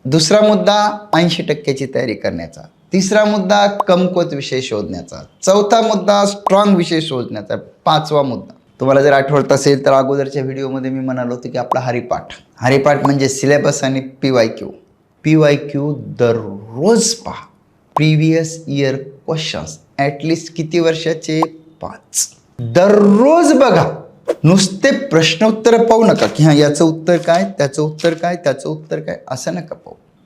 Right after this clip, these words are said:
काय बघा, एखादा प्रश्न विचारला म्हणजे कोणत्या टॉपिकवर जास्त प्रश्न आले,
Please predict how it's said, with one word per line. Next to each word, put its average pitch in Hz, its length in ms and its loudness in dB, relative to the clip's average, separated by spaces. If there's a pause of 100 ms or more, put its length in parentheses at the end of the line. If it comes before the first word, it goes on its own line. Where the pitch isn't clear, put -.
(160)
काय 123 200 0
बघा, 117 340 -2 (540)
एखादा 147 380 4
प्रश्न 151 420 0
विचारला 113 800 2
म्हणजे 131 320 -10 (100)
कोणत्या 147 300 0
टॉपिकवर 127 500 -4
जास्त 113 340 -8
प्रश्न - 340 -10
आले, 104 540 -8